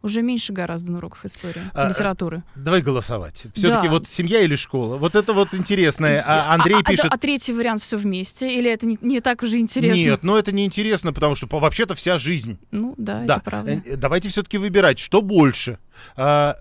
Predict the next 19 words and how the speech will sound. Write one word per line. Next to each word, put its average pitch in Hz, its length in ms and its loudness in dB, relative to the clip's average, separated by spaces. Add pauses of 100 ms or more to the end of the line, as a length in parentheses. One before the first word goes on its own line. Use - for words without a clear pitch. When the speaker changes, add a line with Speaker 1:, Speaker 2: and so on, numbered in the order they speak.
(140)
Speaker 2:
сто - 220 2
тридцать 208 200 0
четыре 226 240 -4
двадцать 175 260 2
один 165 240 0
тридцать 156 460 -2
пять, 135 260 2
телефон 135 400 -2
прямого 139 480 -2
эфира, 190 340 0 (240)
семья, 135 460 -2 (380)
э, - 40 -20 (220)
должна 123 420 -2
воспитывать 123 460 -4
патриотизм 135 480 -2
прежде 131 320 0
всего. 208 300 -2 (200)
Э, 147 200 -4
э, - 120 -10